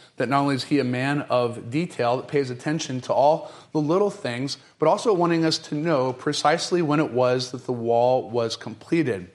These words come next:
This would be important for Israel to remember, but it also punctuates how quickly, in many ways, the work has been done on the one hand and how slowly it has been accomplished on the other.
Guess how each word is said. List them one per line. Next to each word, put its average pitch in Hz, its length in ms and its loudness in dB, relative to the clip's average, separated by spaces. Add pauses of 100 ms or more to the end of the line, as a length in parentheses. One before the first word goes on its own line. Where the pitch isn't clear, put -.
(340)
This 123 240 -6
would 123 60 -12
be 131 80 -2
important 131 400 -4
for 123 120 -6
Israel 131 500 -4
to - 180 -10
remember, 123 640 -2 (220)
but 151 100 0
it - 20 4
also 180 240 2
punctuates 139 680 -2 (240)
how 151 160 4
quickly, 147 720 -4
in 120 80 -8
many 139 180 -2
ways, 135 280 0
the 127 80 -2
work 131 260 0
has 127 180 -2
been 127 240 -4
done 127 220 0
on 120 180 -4
the 117 80 -2
one 165 320 2
hand 123 400 -4 (260)
and 127 100 -4
how 127 120 0
slowly 131 640 0 (260)
it 131 80 -4
has 127 140 -2
been 123 120 -4
accomplished 127 640 -2 (120)
on 120 380 -4
the 120 140 -4
other. 113 380 0